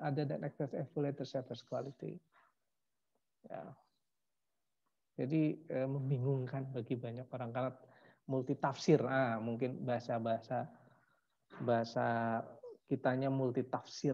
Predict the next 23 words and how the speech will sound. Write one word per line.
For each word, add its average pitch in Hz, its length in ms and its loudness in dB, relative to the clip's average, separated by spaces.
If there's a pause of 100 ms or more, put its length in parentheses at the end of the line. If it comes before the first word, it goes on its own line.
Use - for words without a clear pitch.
(160)
begitu - 480 -10
ya. - 80 -16 (1600)
Oke, 107 640 0 (300)
ini, 147 480 2 (1120)
eh, 120 260 -2
beberapa 123 360 -2
kritik, 139 320 -4
eh, - 340 -10
banyak 131 400 0
ya. 147 220 2
Jadi 139 240 0
nanti 139 240 -2
tolong 147 320 2
di-, 123 160 4
dicermati. 120 600 -2
Tidak, 123 440 -2
tidak 120 400 -2 (520)
saya 127 200 0
jelaskan 117 400 0
satu 113 240 -6
persatu. 113 400 -14 (1600)
Oke, 208 200 4 (1160)
eh, 156 400 2